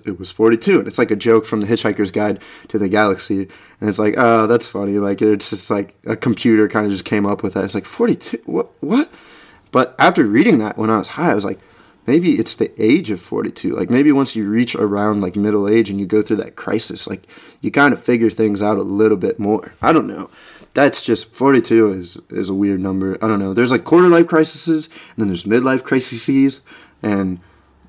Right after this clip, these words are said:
and I don't know. It just is a scary thought to me, especially going right now. I'm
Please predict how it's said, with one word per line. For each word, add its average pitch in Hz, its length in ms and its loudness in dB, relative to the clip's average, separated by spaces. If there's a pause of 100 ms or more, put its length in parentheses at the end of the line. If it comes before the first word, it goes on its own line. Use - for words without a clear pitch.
(160)
and 98 340 -2
I 107 80 -4
don't 98 140 -2
know. 98 280 -4
It 101 60 -8
just - 400 -4
is 90 140 -10
a 90 80 -10
scary 95 340 -4
thought 95 240 -6
to - 80 -8
me, 98 320 -4
especially 117 680 0 (140)
going 101 500 -4
right 104 260 -2
now. 113 240 2
I'm 101 240 -6